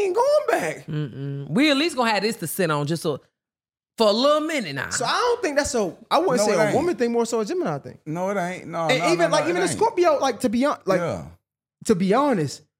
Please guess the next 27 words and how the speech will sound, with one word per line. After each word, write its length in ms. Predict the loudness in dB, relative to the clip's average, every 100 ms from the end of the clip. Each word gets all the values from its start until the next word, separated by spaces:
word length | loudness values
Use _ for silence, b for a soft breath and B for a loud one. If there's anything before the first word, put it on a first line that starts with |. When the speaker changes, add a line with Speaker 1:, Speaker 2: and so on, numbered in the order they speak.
| _ _ _ _ _ -6
Speaker 1:
when 160 | -2
I 80 | -2
first 320 | 0 0 0
met, 140 | -4 -6
like, 160 | -6
she's 160 | -4 -2
different 260 | -2 -2
now. 160 | -2 -2
When 100 | -2
I 100 | -4
first 200 | 0 0
met 80 | 0
my 80 | 0
woman, 300 | 0 -2 -4 -10 _ _
it 60 | -6
was 140 | 0
all 120 | 0 0
about, 160 | 0
like, 200 | -2 -2
l-, 140 | -4 -10 _ _ _ _ _ _ _ _
living 360 | -8 0 2 4
Speaker 2:
Live. 360 | 4 4 4 2
Speaker 1:
in 60 |
now. 340 | 2 2 0 0
Like, 380 | 0 -2 -6 -2
like, 280 | -2 -2 -2
appreciating, 760 | -2 0 0 0 0 0 0